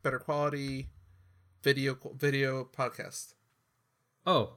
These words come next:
Speaker 2: well, of course, uh, Dig Nation.
Speaker 1: Uh-huh. Have you been keeping up with, uh, Kevin's, like, pr-, projects?
Speaker 2: Yeah, so he, he, uh, he did Hodinkee,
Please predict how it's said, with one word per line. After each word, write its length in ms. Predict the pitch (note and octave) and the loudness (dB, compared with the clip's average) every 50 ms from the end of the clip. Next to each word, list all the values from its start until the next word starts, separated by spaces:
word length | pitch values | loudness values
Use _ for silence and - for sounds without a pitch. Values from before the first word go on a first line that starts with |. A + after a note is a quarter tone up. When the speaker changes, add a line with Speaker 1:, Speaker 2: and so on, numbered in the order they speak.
| - - | -10 -4
Speaker 2:
well, 120 | B2+ A2+ | -2 -2
of 120 | G#2+ - - | -2 -2 2
course, 320 | - C3 B2 A#2+ A#2+ - | 2 4 4 4 4 4
uh, 480 | - A#2+ A2+ A2+ A2 A2+ A2+ A2 G#2+ A2+ - - - - - - - _ _ _ _ _ _ _ _ _ _ _ _ _ - A#2+ | 4 4 4 6 6 6 6 4 4 0 -4 -12 -20 -20 -20 -20 -20 _ _ _ _ _ _ _ _ _ _ _ _ _ -4 2
Dig 240 | A#2 B2+ B2 A#2+ | 4 4 4 6
Nation. 380 | B2 A#2 A#2+ A#2+ - - D#3 E3 - - - - - - - _ _ _ _ _ _ _ - | 6 4 4 4 4 0 -4 -4 -6 -10 -20 -20 -20 -20 -20 _ _ _ _ _ _ _ -6
Speaker 1:
Uh-huh. 320 | C#3 C3+ B2+ C#3 C#3 D#3+ G3 G3 _ - _ _ _ _ _ _ _ _ _ _ - - - - _ _ - | -4 -4 -2 0 -2 -2 -2 -6 _ -20 _ _ _ _ _ _ _ _ _ _ -16 -16 -16 -16 _ _ -2
Have 200 | - E3 D#3 D#3+ | 4 4 6 6
you 80 | E3+ | 6
been 140 | F3 F3 E3 | 4 2 2
keeping 260 | - - E3 - E3 | 0 -2 -2 0 0
up 100 | E3+ E3 | 0 4
with, 160 | F3 D#3+ C#3 | 2 2 4
uh, 400 | D3+ C#3+ C#3 C3+ C3+ C3 B2+ G2+ - | 4 4 4 4 4 2 0 -2 -4
Kevin's, 560 | - - D#3 C#3+ D#3 D3 C#3+ C3+ - - - - - - - - | 0 0 2 4 4 2 2 2 0 -2 -4 -8 -14 -20 -14 -8
like, 220 | C#3 C3+ C3 - - _ _ - | -6 -6 -6 -8 -12 _ _ -16
pr-, 120 | - C3+ | -16 -16
projects? 680 | - - - C#3 C3+ D3+ D#3 F3+ F#3+ - - - - - _ _ _ _ _ _ - - - - - - - - - | -12 -4 2 2 2 2 2 -2 -4 -4 -6 -8 -8 -10 _ _ _ _ _ _ -20 -20 -18 -16 -16 -16 -14 -4 4
Speaker 2:
Yeah, 240 | F#3+ G3+ F3 A#2+ | 6 6 6 6
so 260 | A#2 - - D#3+ D#3+ E3 | 6 6 6 6 6 6
he, 500 | D#3+ - G#3 G#3 G#3 G#3 G3+ F3+ F#2 - | 4 4 2 4 4 2 0 0 -4 -4
he, 400 | - - F#3 F#3+ F#3 F#3 F3 D#3 | -2 0 0 2 2 2 2 4
uh, 220 | D3+ D3 C#3 C#3 | 4 4 4 4
he 120 | B2+ E3+ | 4 2
did 280 | E3+ E3+ G3 F3+ C3+ A#2+ - | 4 4 4 2 2 2 6
Hodinkee, 680 | F3+ F3 E3 D#3 D3 C3+ - - C3 B2+ C3 C#3 - | 8 8 10 8 8 6 4 4 4 4 4 2 -2